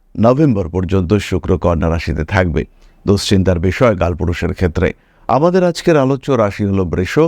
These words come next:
বৃষর অধিপতি শুক্র, তিনি নিচস্থ হচ্ছেন, চিন্তা তো হবেই, কিন্তু এর সঙ্গে সঙ্গে একটি ক্ষেত্র বিনিময় সম্পর্ক, সেটা কিন্তু এই শুক্রকে অনেকটাই ব্যালেন্স করেছে। অক্টোবরের তিন তারিখ থেকে চব্বিশ তারিখ পর্যন্ত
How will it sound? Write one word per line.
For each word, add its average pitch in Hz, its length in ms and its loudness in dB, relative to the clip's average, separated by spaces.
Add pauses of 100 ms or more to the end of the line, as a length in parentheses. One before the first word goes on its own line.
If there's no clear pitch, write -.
(360)
বৃষর 127 360 2
অধিপতি 107 560 -2
শুক্র, 117 460 0
তিনি 139 240 -2
নিচস্থ 113 420 -2
হচ্ছেন, 95 480 0
চিন্তা 104 340 0
তো 95 120 0
হবেই, 92 440 0 (400)
কিন্তু 131 180 2
এর 180 180 2
সঙ্গে 175 320 0
সঙ্গে 165 380 0
একটি 117 220 -2
ক্ষেত্র 107 380 0
বিনিময় 95 400 2
সম্পর্ক, 131 680 0 (300)
সেটা 147 300 2
কিন্তু 92 280 0
এই 92 200 -2
শুক্রকে 98 640 0
অনেকটাই 92 480 0
ব্যালেন্স 80 420 -2
করেছে। 87 440 -2 (120)
অক্টোবরের 165 560 2
তিন 131 280 0
তারিখ 131 300 2
থেকে 110 260 -2
চব্বিশ 92 400 -2
তারিখ 87 280 -2
পর্যন্ত 110 580 2